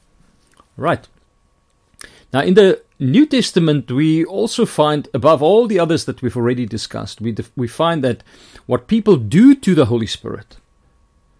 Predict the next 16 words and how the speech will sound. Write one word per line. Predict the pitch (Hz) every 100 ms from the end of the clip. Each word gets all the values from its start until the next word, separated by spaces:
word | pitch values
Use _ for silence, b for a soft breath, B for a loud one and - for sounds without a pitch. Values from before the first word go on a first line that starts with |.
| _ _ _ _ _ _ _ _ _
basically | 127 143 139 139
shows | 120 - 156 123
us | 120 -
that | 117 -
the | 123
Spirit | - - 226 196 -
is | 131 113
a | 101
person. | 110 110 - 104 _ _ _ _ _ _ _ _
Now, | 117 131
the | 151
things | - 170 156 -
that | 123
can | 135 127
be | 120
done | 104 123 131